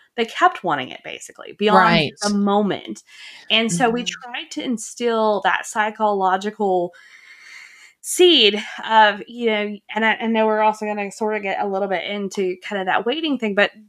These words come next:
Speaker 1: you know, we're trying to put that seed of, like, you're gonna get that moment of rush of, like,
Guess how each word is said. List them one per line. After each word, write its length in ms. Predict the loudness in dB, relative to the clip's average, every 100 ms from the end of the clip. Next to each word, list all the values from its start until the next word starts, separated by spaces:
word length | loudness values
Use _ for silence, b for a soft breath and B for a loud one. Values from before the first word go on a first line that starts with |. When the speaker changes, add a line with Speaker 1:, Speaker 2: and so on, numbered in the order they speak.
| _ _ _
Speaker 1:
you 140 | -2 0
know, 200 | 0 -2
we're 240 | -6 -8
trying 220 | -2 0
to 80 | 0
put 140 | -2 0
that 180 | 0 0
seed 220 | -4 -2
of, 160 | -2 -2
like, 200 | -4 -6 -14 _ _ _
you're 220 | -10 -4
gonna 180 | 0 0
get 140 | 0 0
that 140 | 2
moment 300 | 4 4 4 0
of 140 | -2
rush 400 | -2 -2 -6 -4
of, 60 |
like, 100 | -2